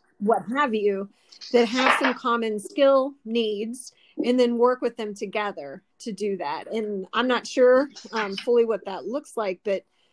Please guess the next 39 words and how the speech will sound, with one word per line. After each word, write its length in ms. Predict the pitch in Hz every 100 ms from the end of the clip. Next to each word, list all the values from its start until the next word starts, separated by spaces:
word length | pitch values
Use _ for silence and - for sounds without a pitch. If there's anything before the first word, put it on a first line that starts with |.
| _ _ -
I've 100 | 233
been 160 | 247
thinking 180 | 269 339
about 160 | 254 220
it 80 | 196
because 680 | 233 247 240 220 208 - _ _ _ _ _ _ _ _
I've, 440 | 233 254 269 269 240 247 233 240 -
as 160 | 269
someone 260 | 294 311 302
who 180 | 294 269
teaches 500 | 269 254 254 233 -
sixth 260 | 269 -
graders 420 | 254 240 240 233 -
all 120 | 208
the 80 | 220
way 120 | 226
through, 200 | 226 226
up, 100 | - _ _ -
up 180 | 226
through 200 | - 240
seniors, 680 | 269 - 220 190 185 196 - _ _ _ -
I've 140 | 247 240
seen, 520 | 285 277 285 277 226 170
um, 500 | 220 208 190 185 - _ - -
a 40 | 233
shift 380 | - 285 277
in 140 | 277 240
motivation 800 | 220 214 185 180 - 151 151 196 _ _ - 226
in 480 | 226 220 214 202 185 -
the 160 | 208
last 360 | 202 170 196 -
ten 180 | 220 196
months, 380 | 156 120 - - - - _ -
where 400 | 233 226 226 -
typical 600 | - 320 285 262 254 233
child 280 | - 233 226
development 540 | 208 214 233 226 226
in 100 | 214
this 300 | 214 214